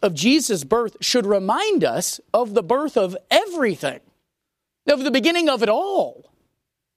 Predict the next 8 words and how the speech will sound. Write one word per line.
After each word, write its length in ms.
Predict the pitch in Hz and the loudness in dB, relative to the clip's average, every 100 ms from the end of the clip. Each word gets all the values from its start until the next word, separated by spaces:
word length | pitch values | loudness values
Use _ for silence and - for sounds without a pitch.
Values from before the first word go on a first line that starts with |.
| _ _ _ _ _ - | _ _ _ _ _ 0
of 160 | 240 | 0
Jesus 400 | 160 330 370 330 | 2 2 2 2
as 180 | 262 185 | 0 0
the 80 | 196 | -4
progression 760 | - 208 165 294 - 294 233 202 - - | -2 -2 -2 -4 -2 -2 -2 -6 -10 -2
of 240 | 240 185 | 0 2
the 120 | 208 | 0
story 760 | - - 320 381 330 247 214 | 0 0 2 2 2 0 -2